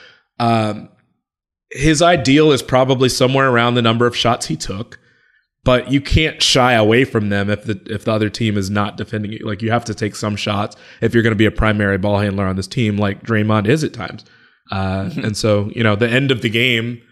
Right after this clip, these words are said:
Speaker 1: the situation presented itself with that offensive board where he was that, um, and he did attack on some level. So we'll see. It'll, it'll be really interesting. Like, to me, he's, he's the key guy for Golden State that I think when you talk about him having to get it going,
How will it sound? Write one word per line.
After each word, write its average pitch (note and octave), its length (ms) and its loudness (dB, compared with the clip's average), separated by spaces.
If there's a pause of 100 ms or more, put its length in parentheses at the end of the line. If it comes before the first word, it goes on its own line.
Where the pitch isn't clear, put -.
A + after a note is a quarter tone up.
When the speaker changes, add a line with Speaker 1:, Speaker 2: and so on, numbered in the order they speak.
(380)
Speaker 1:
the A2 80 -14
situation A2 500 -6
presented A2 280 -6
itself A2 280 -4
with A2+ 120 -6
that G#2 100 0
offensive G2+ 420 -4
board G#2 300 -2
where G2+ 80 -2
he G#2+ 140 -4
was G2+ 320 -4
that, G2 360 -8 (440)
um, G2 500 -2 (160)
and G2+ 240 -2
he A2+ 100 -2
did A2 280 -2
attack A#2+ 360 -4
on G2 100 -8
some G2+ 160 -8
level. A2+ 200 -8
So G#2+ 280 -6 (260)
we'll A#3+ 80 4
see. A2 260 2
It'll, D3 180 2
it'll F3 180 4
be E3+ 140 2
really C3 320 4
interesting. B2 300 0
Like, A#2 160 2
to C3+ 80 0
me, C#3 260 2
he's, C#3 440 0 (340)
he's D3+ 540 0 (520)
the A2+ 180 0
key C#3 280 0
guy F#2+ 420 0 (180)
for A2 180 -8
Golden G2+ 240 0
State G2 340 -2
that A2+ 180 -6
I G#2+ 120 0
think G2+ 380 -4 (340)
when A2+ 120 0
you A#2 60 2
talk B2 160 0
about A2 180 2
him A2+ 120 0
having A#2 340 0
to G#2+ 60 0
get A2+ 120 2
it A#2 160 -8
going, G2+ 540 0